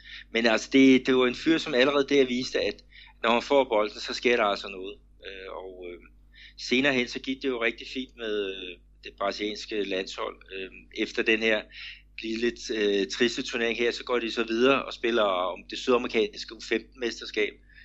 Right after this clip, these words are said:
øh, året efter, ikke? Og, og den vinder de, øh, hvor Vinicius, han bliver, øh, visetopscorer. Øh, spiller finalen med en blå badehætte, fordi han, han har fået et, et, øh, cut i, i panden.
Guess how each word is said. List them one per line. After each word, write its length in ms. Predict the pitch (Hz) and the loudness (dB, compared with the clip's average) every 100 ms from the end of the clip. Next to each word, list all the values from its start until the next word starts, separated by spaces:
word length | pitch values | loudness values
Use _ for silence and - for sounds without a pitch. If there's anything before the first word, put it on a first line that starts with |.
| - _ - 101 | -20 _ -14 -8
øh, 140 | 98 | -6
året 300 | 92 113 107 | -2 2 4
efter, 200 | 98 - | 2 2
ikke? 160 | 113 104 | -2 0
Og, 60 | 98 - | -2 -6
og 140 | 98 | -2
den 180 | 120 120 | 0 2
vinder 260 | 113 110 113 | 0 0 -2
de, 180 | 117 - _ _ - - - - - | -6 -12 _ _ -20 -20 -20 -16 -6
øh, 400 | 98 92 90 85 | -4 -2 -4 -6
hvor 240 | 90 98 95 | -4 -2 -2
Vinicius, 440 | 101 104 - - | -2 -2 -4 -6
han 140 | 110 104 | -6 -2
bliver, 500 | 110 104 95 90 82 | 2 4 4 2 0
øh, 440 | 80 - 90 92 | -6 -10 -8 -8
visetopscorer. 800 | 98 104 - - 110 - 104 101 - - - 92 | -8 -10 -10 -6 -6 -6 -10 -10 -10 -18 -14 -10
Øh, 180 | 90 87 | -8 -8
spiller 240 | - 113 | -2 -2
finalen 380 | 123 123 113 123 | 0 0 0 0
med 120 | 110 | -4
en 120 | 101 | -4
blå 220 | 110 104 - | -4 -4 -4
badehætte, 480 | 107 101 120 120 107 104 _ - - - | -2 0 2 0 -2 -8 _ -20 -20 -18
fordi 240 | - 104 101 | -14 -8 -6
han, 280 | 101 95 | -6 -6
han 160 | 92 95 | -8 -4
har 220 | 95 92 | -2 -2
fået 260 | - 107 104 | -4 -4 -4
et, 100 | - - | -6 -10
et, 240 | 87 - 92 | -12 -10 -10
øh, 260 | 85 85 80 | -8 -8 -10
cut 340 | - 98 - - - | -4 -4 -4 -10 -14
i, 420 | 92 90 85 82 _ - - - - | -12 -10 -12 -16 _ -20 -8 -6 -6
i 80 | - - | -8 0
panden. 300 | 92 110 | 0 -2